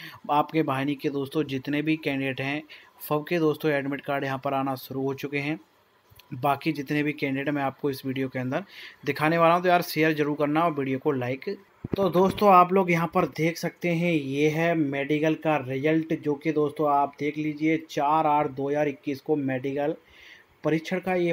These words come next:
परिणाम है दोस्तों। पीएससी वाले कैंडिडेट हैं जितने भी दोस्तों यहाँ पर अठारह हज़ार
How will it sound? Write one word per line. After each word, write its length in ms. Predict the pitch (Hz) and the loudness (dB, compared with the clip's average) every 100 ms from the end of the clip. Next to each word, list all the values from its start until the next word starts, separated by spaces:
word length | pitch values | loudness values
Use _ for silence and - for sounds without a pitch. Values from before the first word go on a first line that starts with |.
| 170 | -2
परिणाम 340 | 147 143 156 160 | -2 0 2 2
है 80 | |
दोस्तों। 340 | 160 160 160 165 | 2 0 -2 -6
पीएससी 480 | 165 139 143 139 160 | -6 -6 -4 -2 -2
वाले 240 | 147 151 | 0 0
कैंडिडेट 460 | 147 143 135 139 135 | -2 -4 -4 -4 -4
हैं 140 | 147 135 | -6 -4
जितने 320 | 131 143 147 | -6 -4 -4
भी 80 | 147 | -2
दोस्तों 320 | 143 135 147 | -4 -4 -6
यहाँ 120 | 139 | -6
पर 140 | 131 139 | -4 -6
अठारह 400 | 127 - 143 127 | -6 -4 -4 -4
हज़ार 400 | 123 131 131 | -6 -6 -6